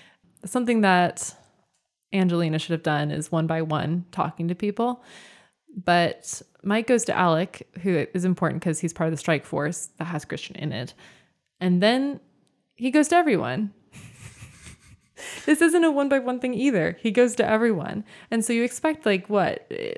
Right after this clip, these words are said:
traditional Survivor things, that this is a bad idea. You're talking to everyone at once.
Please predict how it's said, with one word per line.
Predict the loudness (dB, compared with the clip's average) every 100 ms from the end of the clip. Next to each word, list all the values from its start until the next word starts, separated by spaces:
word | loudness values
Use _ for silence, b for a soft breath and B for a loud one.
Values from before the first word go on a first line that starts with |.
| -4
traditional | 0 0 0 -2
Survivor | -2 -2 0 0 -2
things, | -2 0 0 0
that | 0
this | 0 0
is | -2
a |
bad | 0 0
idea. | 0 0 2 2
You're | 2
talking | -2 -4 -2
to | -2
everyone | -2 -2 -4
at | -4
once. | -2 -2 -2 -8